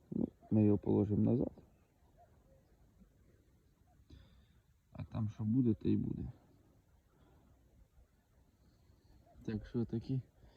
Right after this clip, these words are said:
друзі, сходи гарбуза. Цей рік будемо пробувати гарбуз. Що він нам скаже? Ну, тут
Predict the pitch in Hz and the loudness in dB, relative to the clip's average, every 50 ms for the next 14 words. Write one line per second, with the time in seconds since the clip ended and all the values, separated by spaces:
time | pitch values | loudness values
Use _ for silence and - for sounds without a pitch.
0 | - - - - - - - - - 104 120 120 123 120 117 120 117 - - - | -20 -20 -20 -20 -20 -20 -16 -8 -2 2 4 4 4 4 4 2 0 -2 -2 2
1 | 113 113 107 113 113 117 107 113 110 107 113 110 104 92 - - - - - - | 2 4 4 4 4 4 4 2 2 2 2 0 0 0 -4 -6 -8 -14 -20 -20
2 | - - - - _ _ _ _ _ _ - - - - - - - _ - - | -20 -20 -20 -20 _ _ _ _ _ _ -20 -20 -20 -20 -20 -20 -20 _ -20 -20
3 | - - - - - 698 - - - - - 539 539 - _ _ _ - - - | -20 -20 -20 -20 -20 -20 -20 -20 -20 -20 -20 -20 -20 -20 _ _ _ -20 -20 -20
4 | - - - - - - - - - - 123 123 123 123 123 127 139 135 127 113 | -20 -20 -20 -20 -20 -20 -18 -16 -6 2 4 6 6 8 8 6 6 4 4 2
5 | 120 110 117 120 110 - 127 123 117 117 117 117 107 113 117 120 110 104 98 - | 2 2 2 2 2 4 2 2 4 4 4 4 4 6 4 4 4 2 0 -4
6 | - - - - - - - - - - - - - - - - - - - - | -8 -10 -10 -12 -14 -20 -20 -20 -20 -20 -20 -20 -20 -20 -20 -20 -20 -20 -20 -20
7 | _ - - - - - _ _ - - - - - - - - - - - - | _ -20 -20 -20 -20 -20 _ _ -20 -20 -20 -20 -20 -20 -18 -20 -20 -20 -20 -12
8 | - - 110 107 110 101 101 110 107 104 - - - - 95 95 95 117 135 160 | -8 -4 -2 0 0 0 0 0 -2 -4 -6 -8 -6 -4 -4 -4 -4 -4 -4 -2
9 | 180 143 - - - | -4 -4 -2 -2 -4